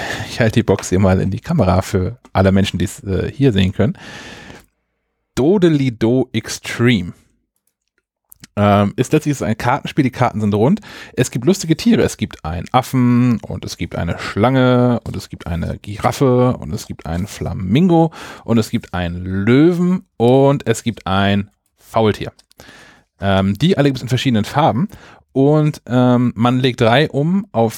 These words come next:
vier, ähm, Stapel seine Karten ab, die man auf der Hand hat. Und, ähm, muss dabei beschreiben, was man sieht. Dabei geht es um Mehrheit. Man hat also immer vier Karten, äh, in der Regel hat man vier Karten vor sich liegen.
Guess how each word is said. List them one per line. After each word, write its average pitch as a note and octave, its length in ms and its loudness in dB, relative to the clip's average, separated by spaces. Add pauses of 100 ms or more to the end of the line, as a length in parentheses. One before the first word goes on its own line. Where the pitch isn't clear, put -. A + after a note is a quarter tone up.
vier, D3 720 0
ähm, A2 400 2
Stapel C#3 680 0
seine A#2 320 2
Karten A2 320 0
ab, A2 100 0
die B2+ 60 -2
man G#2+ 40 0
auf G#2+ 80 -4
der F#2+ 100 0
Hand B2+ 220 -2
hat. - 240 -2 (960)
Und, B2+ 500 0
ähm, A#2 320 4
muss C3+ 280 0
dabei A#2 520 4
beschreiben, A2 840 0
was G#2+ 220 0
man G#2+ 200 0
sieht. G#2+ 320 -2
Dabei G#2 300 2
geht G#2+ 200 -8
es A2 100 -8
um G#2 320 0
Mehrheit. A2 520 0
Man G2+ 100 -4
hat - 60 -2
also - 240 -4
immer C#3+ 280 4
vier - 260 0
Karten, B2 380 -2 (160)
äh, - 160 -8
in G2+ 100 -2
der G2+ 80 2
Regel A#2+ 160 4
hat A#2 80 0
man G#2 100 -2
vier - 220 -4
Karten G#2+ 320 0
vor C3+ 220 -4
sich C3+ 160 -6
liegen. C#3 280 -2